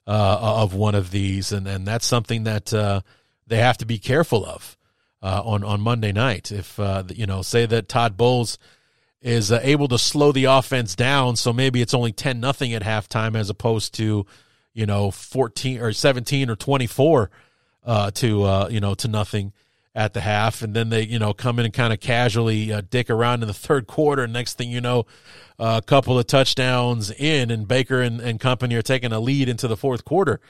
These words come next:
uh, kind of thing. That defense starts to clamp down on Philly, and before you know it, Tampa Bay's got a three and oh start, and Philly's wondering what the hell happened.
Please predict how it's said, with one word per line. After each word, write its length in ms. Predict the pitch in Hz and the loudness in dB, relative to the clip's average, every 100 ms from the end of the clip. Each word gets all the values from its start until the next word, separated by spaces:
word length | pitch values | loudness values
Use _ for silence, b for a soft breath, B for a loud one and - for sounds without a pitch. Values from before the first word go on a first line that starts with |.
| b b b b - | b b b b -6
uh, 120 | 110 | -4
kind 240 | - 120 | 0 -2
of 80 | 104 | -2
thing. 260 | - 120 131 | 0 0 0
That 160 | 117 | -2
defense 440 | 98 127 - 127 113 | 0 -2 0 -4 -2
starts 280 | 139 127 - | 0 0 0
to 80 | - | -8
clamp 320 | 131 131 - | -4 -4 -2
down 280 | 131 139 135 | -2 0 0
on 140 | 127 | -2
Philly, 360 | - 139 143 147 | 0 2 2 2
and 100 | 131 | 0
before 300 | 117 139 135 | -2 0 0
you 100 | 127 | 2
know 220 | 147 151 | 2 2
it, 200 | 131 - _ _ _ _ _ _ _ | 2 -6 _ _ _ _ _ _ _
Tampa 240 | - 143 117 | 0 0 2
Bay's 300 | 139 165 127 | 2 2 4
got 180 | 139 | 4
a 40 | 135 | 4
three 260 | - 147 | 0 0
and 100 | 139 | 2
oh 100 | 131 | 2
start, 320 | 123 - 165 131 | 2 6 6 6
and 80 | |
Philly's 300 | - 147 143 | 2 4 4
wondering 240 | 117 131 131 | 0 0 2
what 120 | 131 | 2
the 60 | 131 | 4
hell 160 | 131 | 4
happened. 400 | 131 151 160 92 | 4 2 -2 -4